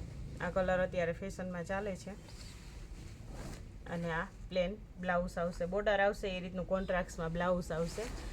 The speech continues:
અને છ કલર અવેલેબલ હતા, એક કલર વેચાઈ ગયો. ગ્રીન ને મરૂન, રેડ ને ગ્રીન, અ, પિંક અને બ્લુ અને પર્પલ ને પિંક અને એક આ બીટ કલર ને ગી-, બીટ ને ગ્રીન.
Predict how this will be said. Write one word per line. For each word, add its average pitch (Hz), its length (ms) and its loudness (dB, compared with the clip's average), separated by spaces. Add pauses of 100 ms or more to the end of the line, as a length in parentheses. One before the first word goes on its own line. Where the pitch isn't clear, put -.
(280)
અને 175 320 2 (240)
છ 214 120 -2
કલર 185 460 4 (500)
અવેલેબલ 180 500 6
હતા, 180 160 2
એક 180 240 4
કલર 175 240 2
વેચાઈ 175 340 2
ગયો. 175 140 4
ગ્રીન 208 340 4
ને 196 160 0
મરૂન, 196 400 2 (520)
રેડ 190 380 4
ને 190 180 2
ગ્રીન, 196 320 0 (1040)
અ, 175 80 4 (760)
પિંક 220 320 4
અને 175 280 4
બ્લુ 202 380 2 (720)
અને 170 200 2
પર્પલ 196 420 2
ને 160 120 2
પિંક 170 260 -2 (640)
અને 165 220 2
એક 170 240 0
આ 170 120 0
બીટ 180 300 -2
કલર 165 240 2
ને 156 120 -2
ગી-, 156 180 -6
બીટ 180 500 -4
ને 175 140 2
ગ્રીન. 170 300 -2